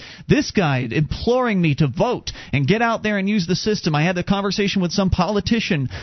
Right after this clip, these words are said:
over the weekend who was telling me about how we should use the system to, to change everything. I mean, really, the more these people tell me to use the system, these are my, obviously my adversaries.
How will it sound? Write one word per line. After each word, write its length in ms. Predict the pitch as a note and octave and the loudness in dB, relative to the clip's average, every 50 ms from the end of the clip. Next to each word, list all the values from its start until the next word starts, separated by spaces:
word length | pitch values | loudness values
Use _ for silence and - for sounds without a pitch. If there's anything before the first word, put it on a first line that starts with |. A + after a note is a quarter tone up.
| - - | -2 0
over 200 | D3 G3+ G3 A3 | 0 0 2 0
the 80 | G#3+ | 0
weekend 420 | G3+ A3 A#3+ A#3+ - A#3 G3 D#3+ D#3 | 0 0 0 0 0 0 0 2 2
who 40 | D3 | 2
was 100 | D3 - | 2 2
telling 240 | - F#3+ G3+ G3 | 0 0 0 0
me 80 | F#3 F#3 | 0 0
about 180 | F3+ F#3 F#3 F3+ | 0 2 2 2
how 160 | F3+ F#3+ G3+ | 2 2 2
we 80 | G3 | 0
should 180 | F#3+ - F#3+ D#3 | 0 0 -2 0
use 280 | D3 F3+ A3 A3+ F#3+ - | 0 2 2 0 0 0
the 80 | G#3+ | -2
system 500 | - - - A#3+ A3 - - F#3+ C#3+ C3 | -2 0 0 -2 -2 0 0 0 0 2
to, 200 | A#2 D#3+ C3+ B2 - - - - | 2 2 2 2 -2 -6 -6 -4
to 100 | - F#3 | -2 -2
change 240 | - - A#3 B3 C4 | 0 0 0 0 2
everything. 260 | A3 E3 D3+ C3 A#2+ - - - - - | 2 2 0 0 -2 -4 -10 -16 -8 -2
I 60 | - | -2
mean, 160 | A#3 A3+ F#3 | 0 0 0
really, 240 | G3+ C4 D#4+ E4 A3+ | 0 0 2 2 2
the 120 | D#3+ F#3 | 2 2
more 260 | F#3 G3 B3 D#4+ F4 | 2 2 2 2 0
these 180 | C4+ C4+ D4 - | 0 0 -2 -2
people 220 | - A#3 - G3 | -2 -2 -2 -2
tell 200 | E3+ - A3+ A#3 | 0 2 2 2
me 120 | A#3 A3 G3 | 2 0 0
to 60 | F3+ | 0
use 260 | E3+ G3 C4 A#3+ - | 0 0 0 0 2
the 100 | - - | 2 0
system, 640 | - - - - - C4+ - - - - G3+ E3 D#3+ | 0 0 -2 -2 0 0 0 0 -2 0 0 2 2
these 220 | D3+ G#3+ D4 C#4 | 0 0 0 0
are 80 | C#4+ G#3+ | -2 0
my, 240 | D#3 F3 E3+ - - - | 0 0 0 -2 -2 0
obviously 340 | E3 F#3+ B3+ D4 A3 - F#3+ | 2 2 2 2 0 0 2
my 160 | F3 E3+ E3+ | 2 2 2
adversaries. 640 | E3 D3+ C3+ D#3 F#3 A3+ C#4 - - D3 C3+ C#3 - | 0 0 0 0 0 0 0 0 0 0 0 0 -2